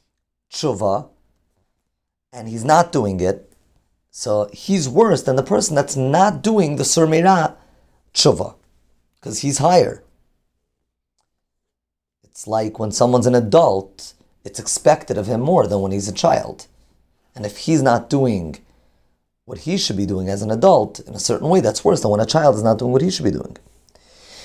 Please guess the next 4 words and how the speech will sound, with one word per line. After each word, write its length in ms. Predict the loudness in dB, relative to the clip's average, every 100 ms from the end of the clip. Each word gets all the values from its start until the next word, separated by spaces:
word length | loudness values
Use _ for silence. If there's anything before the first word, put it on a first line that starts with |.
| -20 -18 -8
Hine 160 | -2
al 400 | 2 4 6 4
derech 360 | 6 6 4 0
mashal. 1160 | 0 0 0 -2 0 2 2 2 2 0 -2